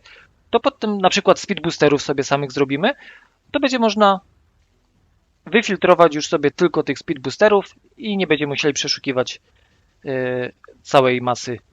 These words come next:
czempionów. Jest tu też mowa o tym, że mają się pojawić jakieś specjalne, e, turnamenty dla klanów. Już o tym jakiś czas temu w jednym z wywiadów mówiła, e,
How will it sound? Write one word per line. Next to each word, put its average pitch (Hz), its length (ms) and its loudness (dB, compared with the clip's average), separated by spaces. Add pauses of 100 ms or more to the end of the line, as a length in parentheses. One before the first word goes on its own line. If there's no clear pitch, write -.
czempionów. 139 480 0 (1400)
Jest 202 200 4
tu 311 80 2
też - 220 2
mowa 180 460 2 (880)
o 175 100 6
tym, 175 260 -2
że 156 140 -2
mają 151 260 0
się 156 120 -10
pojawić 143 360 0
jakieś 139 480 -4 (100)
specjalne, 147 600 -2 (340)
e, 143 180 -8
turnamenty 151 840 -2 (920)
dla 139 240 2
klanów. 139 540 2 (1700)
Już 185 180 0
o 202 100 2
tym 185 220 0
jakiś 185 340 -2
czas 175 180 -2
temu 165 220 2
w 151 40 -8
jednym 160 220 0
z 139 60 -10
wywiadów 147 380 0
mówiła, 143 480 2 (680)
e, 131 640 -4